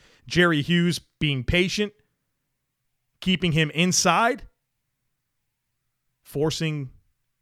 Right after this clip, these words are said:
a bad throw and an interception. Jerry Hughes in general, how about him over the last three games? Four sacks, two forced fumbles, and an interception over the last three games. We needed one of these defensive linemen to step up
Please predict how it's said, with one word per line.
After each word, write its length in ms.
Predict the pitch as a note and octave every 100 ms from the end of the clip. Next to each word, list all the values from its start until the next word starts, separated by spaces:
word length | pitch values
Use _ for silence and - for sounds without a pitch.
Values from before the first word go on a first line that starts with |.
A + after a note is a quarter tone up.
| _ -
a 80 | A#2+
bad 300 | D3 D3+ B2+
throw 420 | C3 D3+ A#2 -
and 140 | A#2 B2+
an 140 | C3+
interception. 640 | C#3+ B2+ - C#3 - - - _ _ _ _ _ -
Jerry 220 | F#3+ G3+
Hughes 260 | D#3+ G3 D3
in 80 | D3
general, 280 | E3 D#3+
how 100 | C3+
about 220 | F#3 F3 C#3
him 180 | E3+
over 180 | E3 C3+
the 80 | B2+
last 260 | C3+ C3 -
three 200 | C#3+ C3+
games? 420 | C3 A#2+ G#2 - _ _ _
Four 320 | _ F3+ G3+
sacks, 400 | F#3+ G3 F#3+ F#3+
two 180 | - G3
forced 340 | D#3+ G3 F#3+ -
fumbles, 360 | F3+ F3 E3+
and 140 | D#3 D3
an 160 | D3+
interception 600 | E3 E3 - D3+ - F#2+ - _ _ _ _ _ _ -
over 140 | D3+ C#3
the 80 |
last 240 | C#3+ D3+ -
three 180 | D#3 C#3+
games. 440 | C3+ A2+ - - _ _ _ _ _ _ -
We 160 | D#3+
needed 340 | F3+ G3 G3 E3
one 200 | D3+ F3+
of 60 |
these 200 | F3 D#3+
defensive 520 | B2 E3 F3+ E3+ D3+ B2+
linemen 340 | D#3 F3 F3
to 60 | A#2+
step 360 | - E3 -
up 320 | D3+ F3 -